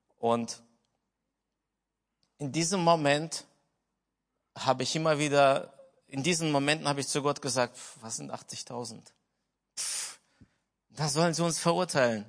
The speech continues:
Guck mal, was Menschen um mich herum erleben. Wie heftig das ist, was sie durchmachen müssen.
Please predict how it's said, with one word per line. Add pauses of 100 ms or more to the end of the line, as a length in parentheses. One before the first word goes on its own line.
(340)
Guck
mal,
was
Menschen
um
mich
herum
erleben. (340)
Wie
heftig
das
ist,
was
sie
durchmachen
müssen.